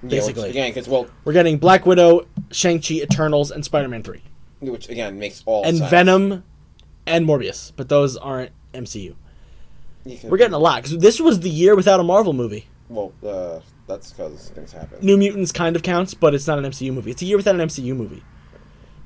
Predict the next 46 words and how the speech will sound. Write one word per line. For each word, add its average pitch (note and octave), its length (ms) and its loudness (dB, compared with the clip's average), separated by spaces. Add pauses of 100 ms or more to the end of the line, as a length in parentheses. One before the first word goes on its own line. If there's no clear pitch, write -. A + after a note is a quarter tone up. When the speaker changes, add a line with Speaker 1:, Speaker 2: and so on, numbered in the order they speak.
Speaker 1:
Again, A2+ 260 -12
that A#2+ 120 -10
Speaker 2:
It's - 80 -12
like F#3+ 80 0
Speaker 1:
makes F#3+ 80 -12
Speaker 2:
the F3+ 60 -8
year F#3 100 2
without F3+ 200 0
a - 40 -4
Santa D3 200 -6
Claus. - 340 -12 (520)
Speaker 1:
It's - 120 -12
like C#3+ 140 -4
a C#3+ 40 -4
year C3+ 240 -6
without C3 300 -2
a A#2 60 -8
Santa G2 260 -14
Claus. F#2+ 280 -18
Speaker 2:
It - 60 -6
was C#3+ 120 -4
depressing, D#3 460 -4
but A#2 160 -10 (100)
we C3+ 80 -14
got C#3+ 160 -6
through C#3+ 180 -8 (260)
it. F#3+ 140 -2 (640)
Speaker 1:
<laughs> A#3+ 140 -4 (1600)
I'm A#3+ 120 4
like, E3+ 360 6
"It's A3 100 -8
like G3+ 100 -4
a F3 40 -10
year C#3 240 -6
without D3 180 -2
a E3+ 40 -6
Santa E3+ 260 -4
Claus." A#2 260 -6
I C3+ 100 -2
don't E3+ 280 0
think A2 120 -12
that's A2 140 -6
how B2 120 -2
that C3 140 -2
works, C3+ 200 -4
Hunter. F#2 340 -10